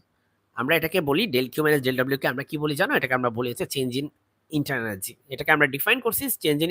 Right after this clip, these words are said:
internal energy দিয়ে। এবং ইন্টারনাল এনার্জি শুধুমাত্র ডিপেন্ড করে ফাইনাল ইন্টারনাল এনার্জি, ইন্টারনাল এনার্জি মাইনাস ইনিশিয়াল ইন্টারনাল এনার্জির উপর।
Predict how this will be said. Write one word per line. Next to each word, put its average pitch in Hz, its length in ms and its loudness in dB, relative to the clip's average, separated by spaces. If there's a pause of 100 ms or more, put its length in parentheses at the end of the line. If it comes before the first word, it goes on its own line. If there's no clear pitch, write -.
internal 131 240 0
energy 117 260 -2
দিয়ে। 131 160 2 (960)
এবং 143 200 4 (140)
ইন্টারনাল 202 260 4
এনার্জি 220 140 0 (100)
শুধুমাত্র 330 400 4 (140)
ডিপেন্ড 147 300 0
করে 156 160 6 (1300)
ফাইনাল 233 340 10
ইন্টারনাল 269 240 4
এনার্জি, 247 180 -2 (240)
ইন্টারনাল 202 280 6
এনার্জি 202 200 2 (100)
মাইনাস 139 280 2 (180)
ইনিশিয়াল 160 400 0
ইন্টারনাল 123 240 -6
এনার্জির 117 280 -8
উপর। 107 160 -6